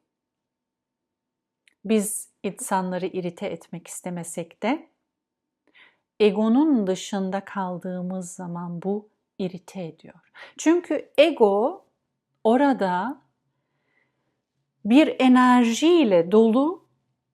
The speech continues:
olup bize karşı geldiği zaman veya bizim sınırımızı, kendi benlik duygumuzdaki sınırı hissedemediği zaman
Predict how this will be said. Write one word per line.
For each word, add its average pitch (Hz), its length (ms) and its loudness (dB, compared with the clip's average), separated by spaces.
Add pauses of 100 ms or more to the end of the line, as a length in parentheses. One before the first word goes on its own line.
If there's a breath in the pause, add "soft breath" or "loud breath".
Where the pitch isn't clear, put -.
(140)
olup - 560 6 (1800)
bize 220 360 4
karşı 185 640 -2
geldiği 175 640 0
zaman 180 500 -8 (540)
veya 208 640 2 (280 loud breath)
bizim 208 400 2
sınırımızı, 226 1160 0 (640)
kendi 180 640 -4
benlik 170 480 -6
duygumuzdaki 180 840 -4
sınırı 208 600 2 (600 soft breath)
hissedemediği 214 1200 0
zaman 165 640 -6